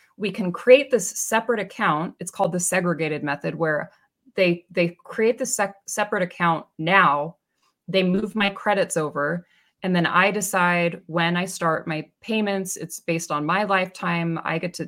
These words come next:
designate, you know, a beneficiary or whatever.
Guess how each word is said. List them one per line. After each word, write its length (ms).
designate, 580
you 100
know, 120
a 60
beneficiary 680
or 80
whatever. 380